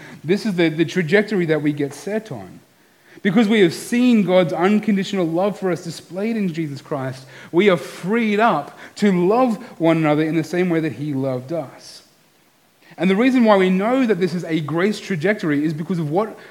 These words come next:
Paul says after these ten verses in verse eleven, which we're gonna spend a bit more time in next week. But in verse eleven, he says, "For the grace of God has appeared,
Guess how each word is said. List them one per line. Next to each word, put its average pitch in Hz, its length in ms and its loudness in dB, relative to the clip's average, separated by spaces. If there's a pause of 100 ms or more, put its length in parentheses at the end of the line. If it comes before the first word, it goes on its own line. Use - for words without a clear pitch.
(120)
Paul 185 240 2
says 190 440 2
after 220 560 4
these 165 360 -2
ten 175 340 -2
verses 156 340 -2
in 156 120 0
verse 143 280 -2
eleven, 160 340 0
which 151 160 -2
we're 165 80 0
gonna 156 180 0
spend 165 300 -4 (260)
a 139 60 -4
bit 190 220 6
more 190 160 0
time 156 320 -2
in 147 160 0
next 135 280 -6
week. 143 220 -2
But 147 100 0
in 151 100 2
verse 180 220 0
eleven, 180 340 -2
he 160 100 0
says, 147 260 -4 (240)
"For 170 800 4 (160)
the 196 100 4
grace 185 440 4
of 180 180 0
God 185 320 4
has 160 180 0
appeared, 143 680 0